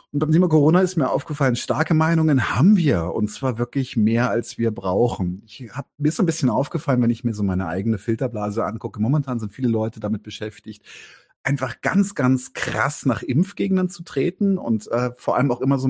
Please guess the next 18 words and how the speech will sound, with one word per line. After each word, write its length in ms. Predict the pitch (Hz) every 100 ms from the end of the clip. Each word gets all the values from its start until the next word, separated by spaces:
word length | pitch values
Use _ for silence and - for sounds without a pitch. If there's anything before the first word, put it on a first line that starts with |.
| 131
aus 140 | 123
dem 160 | 123 113
Winkel 260 | 123 127
heraus, 320 | 117 107 101 -
„Ich 200 | 135 -
bin 180 | 110 104
viel 320 | - 196 170
intelligenter 680 | 151 151 127 120 139 151 135
als 180 | 127 -
du.“ 200 | 123 117
Es 160 | -
gibt 200 | - -
dann 120 | 92
halt 120 | 92 -
auch 160 | - _
entsprechende 400 | - 90 92 87
Sprüche, 380 | - 127 117 85
dass 240 | - -